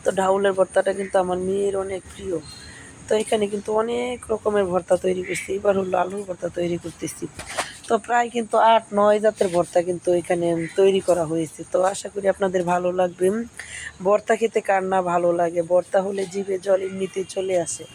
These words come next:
আর ভর্তা খেলে অন্তত কমপক্ষে দশ গুণ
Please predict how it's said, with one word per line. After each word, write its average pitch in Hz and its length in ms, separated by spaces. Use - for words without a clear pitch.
আর 190 180
ভর্তা 185 400
খেলে 220 400
অন্তত 196 360
কমপক্ষে 208 680
দশ 190 380
গুণ 202 280